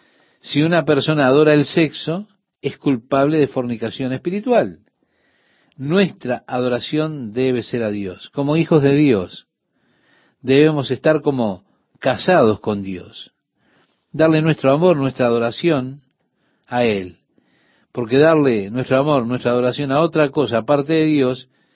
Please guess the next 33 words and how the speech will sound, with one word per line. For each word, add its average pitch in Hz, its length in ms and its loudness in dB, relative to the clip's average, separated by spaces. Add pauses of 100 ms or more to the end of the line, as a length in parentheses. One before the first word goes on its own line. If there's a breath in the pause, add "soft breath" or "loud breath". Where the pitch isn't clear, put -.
(260)
es 160 240 -4
considerado 151 800 0
escrituralmente 131 880 -2
una 131 240 -4
fornicación 135 880 -2
espiritual. 98 580 -8 (1120 soft breath)
Así 165 280 -2
que 202 120 0
pronunciar 151 420 2
la 156 160 4
caída 147 320 4
de 135 80 6
ese 131 160 0
falso 135 300 0
sistema 135 400 0
religioso 131 640 -2
que 110 180 -6
causó 113 600 -4 (800)
a 131 140 0
las 120 140 0
naciones 123 480 -4
que 120 100 -6
bebieran 120 420 0
el 117 200 -2
vino 147 340 0
de 107 80 0
la 110 140 0
ira 127 220 -2
de 104 100 -4
su 143 160 -10
fornicación 113 1000 -8 (1800)
hace 151 300 -4
que 147 320 0